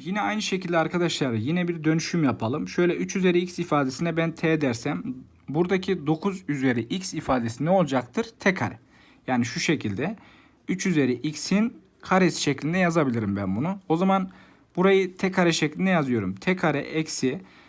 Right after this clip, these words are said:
şimdi şurayı da düzenlememiz lazım. Aslında bu ifade şu demek. Üç üzeri x çarpı üç. Önünde de dört olduğu için eksi on iki tane T kare diyorum. Artı yirmi yedi ifadesi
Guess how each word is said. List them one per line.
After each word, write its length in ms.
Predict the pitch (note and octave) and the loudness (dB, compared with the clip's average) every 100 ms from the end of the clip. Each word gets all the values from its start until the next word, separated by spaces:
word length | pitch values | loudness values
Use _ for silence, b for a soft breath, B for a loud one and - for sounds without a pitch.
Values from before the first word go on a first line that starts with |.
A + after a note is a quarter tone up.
| B B | B B
şimdi 240 | - F3 | -4 -2
şurayı 360 | - G3 G#3 F#3+ | -2 0 2 2
da 100 | G3+ | 0
düzenlememiz 600 | D#3+ F3+ F3+ F3+ F3+ D3 | 2 2 4 4 2 2
lazım. 280 | B2 A2 A2+ | 0 0 -2
Aslında 360 | C#3+ - F3 E3+ | -4 -2 -4 0
bu 80 | F#3 | 0
ifade 360 | F3 D3+ F3+ | 2 0 0
şu 180 | F#3 F3 | -2 0
demek. 420 | C#3 G2+ - - b b b _ | 0 0 -2 -10 b b b _
Üç 160 | F3+ F#3 | -6 0
üzeri 240 | F3+ F3 | 2 2
x 280 | F3 F#3 - | 2 -2 -2
çarpı 360 | D#3+ C#3 C3+ G#3 | 0 0 -2 -4
üç. 360 | C#3+ - - b b b _ | -4 -6 -12 b b b _
Önünde 360 | C#3 E3 F#3 G3 | 2 4 4 4
de 160 | E3+ | 4
dört 240 | E3+ F#3+ F#3 | 6 4 4
olduğu 240 | E3 D#3 | 2 2
için 380 | G3 - E3 A3 | -2 -2 -4 -4
eksi 320 | E3+ E3+ - | -4 -6 -4
on 200 | F3+ F#3 | -2 0
iki 240 | G3 F#3 - | 0 -2 -2
tane 320 | C3 A2 F#2+ | 0 0 -2
T 160 | - D#3+ | -6 0
kare 300 | F3+ F3+ F3 | 4 4 6
diyorum. 360 | F3 F3 F#3+ B B B _ | 6 6 2 B B B _
Artı 420 | E3 F#3 E3+ - C3+ | 8 8 8 2 0
yirmi 580 | A#2 A#2+ E3+ E3 C#3+ | 2 2 4 6 6
yedi 260 | C3 E3 D3 | 6 4 2
ifadesi 500 | B2+ A#2 A2+ G#2+ | 0 0 -2 -4